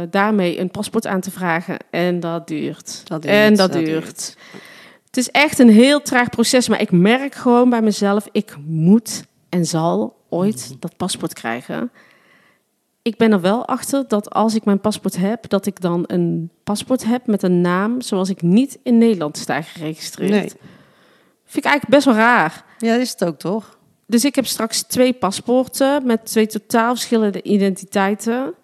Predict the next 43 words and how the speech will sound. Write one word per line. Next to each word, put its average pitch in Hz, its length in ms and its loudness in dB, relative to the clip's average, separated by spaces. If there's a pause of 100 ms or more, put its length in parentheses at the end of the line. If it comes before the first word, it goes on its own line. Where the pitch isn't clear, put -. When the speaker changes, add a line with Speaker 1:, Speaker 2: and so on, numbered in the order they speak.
(720)
Speaker 1:
Hoe, 262 400 -2 (160)
hoe 240 360 2
Speaker 2:
Zou 220 180 6
je 226 60 6
dat 269 140 4
eigenlijk 254 360 2
nog 247 160 2
willen 233 200 2
wijzigen? 226 380 2
Ik 160 80 -2
weet, 147 220 0 (200)
ik 139 100 -10
weet 147 100 -2
niet 143 100 -2
of - 60 -12
het - 80 -20
kan, 165 300 -2
maar 147 160 -6 (320)
Speaker 1:
Ja, 262 500 2 (120)
ik 277 180 0
zou 277 180 6
dat 240 160 2
in 220 100 10
Nederland 269 400 4
wel 196 160 4
willen 185 220 2
wijzigen, 226 560 0
maar 208 100 2
dan 233 80 0
betaal 285 360 0
ik 233 60 -2
dus 185 200 -2
dik 254 220 2
achthonderd - 640 0
euro 240 580 2 (1000)
om 262 180 4
mijn 233 200 4
naam 269 300 2
te - 140 -6
wijzigen 180 540 -2
in 185 160 0
Nederland. 175 720 -4
Speaker 2:
Ja. - 140 -6